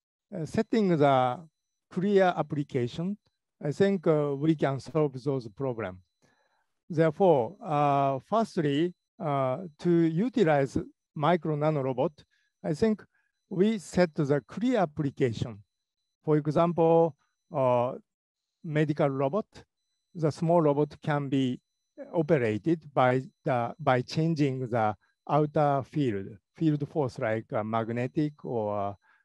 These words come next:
electrostatic or laser, or in a case of a microscope. But outside the robot, uh, unstructured environment, it is a very difficult. Therefore, we may utilize, uh, biological cell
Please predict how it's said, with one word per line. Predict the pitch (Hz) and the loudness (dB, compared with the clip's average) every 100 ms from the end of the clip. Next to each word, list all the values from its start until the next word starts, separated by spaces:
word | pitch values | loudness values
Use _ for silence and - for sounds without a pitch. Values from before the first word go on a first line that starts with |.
| _ | _
electrostatic | 165 120 - - 120 - 127 151 147 | -4 -2 -4 -6 -10 -6 -6 -6 -6
or | 123 110 | -4 -2
laser, | 120 117 135 | -2 -2 -4
or | 143 113 107 104 202 | -4 -4 -6 -8 -8
in | 123 | -8
a | 120 | -4
case | 127 120 | -6 -4
of | 123 107 | -8 -6
a | 101 104 - | -6 -8 -6
microscope. | 120 131 147 101 - 156 - _ _ _ _ _ - | -6 -4 -10 -14 -14 -16 -16 _ _ _ _ _ -2
But | 165 160 175 156 | 0 0 -2 0
outside | 165 156 - 196 214 233 165 | 0 0 -6 0 2 4 2
the | 139 143 135 | 2 0 0
robot, | 139 143 123 - 147 175 _ _ _ _ _ | -2 -4 -6 -10 -18 -20 _ _ _ _ _
uh, | - - 170 | -10 -2 0
unstructured | 160 196 196 - 170 147 | 0 -2 -2 -2 -4 -2
environment, | 156 151 156 156 131 104 98 131 _ | -2 0 2 2 0 -6 -10 -18 _
it | 180 156 | 0 4
is | 170 139 | 2 2
a | |
very | 113 147 147 139 127 - _ | 0 2 2 0 -2 -6 _
difficult. | 143 131 - 101 - _ _ _ _ _ - | -6 -6 -8 -10 -10 _ _ _ _ _ -2
Therefore, | 160 170 147 196 151 101 _ _ _ - | 2 2 2 4 4 2 _ _ _ -4
we | 175 202 | 2 4
may | 202 175 | 6 4
utilize, | 151 160 156 160 143 131 131 117 | 4 0 2 2 2 2 0 -2
uh, | 120 117 110 110 101 | -4 -4 -4 -6 -10
biological | 113 143 160 185 175 135 107 | 2 4 6 4 2 -4 -4
cell | 123 107 180 | -4 -4 -6